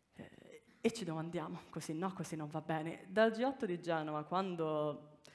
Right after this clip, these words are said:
ci avete picchiati e ammazzati, ehm, noi continuiamo a chiedere giustizia climatica.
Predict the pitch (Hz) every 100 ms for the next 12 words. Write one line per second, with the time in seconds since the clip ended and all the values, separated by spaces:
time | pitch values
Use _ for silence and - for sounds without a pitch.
0 | - - _ - 160 160 165 151 151 -
1 | 208 190 165 156 170 185 - 202 175 170
2 | 180 214 226 - 175 160 156 156 160 147
3 | 151 135 123 180 - - - 233 170 185
4 | 226 165 165 170 156 151 156 160 160 -
5 | 151 - 156 - - - 185 175 143 151
6 | -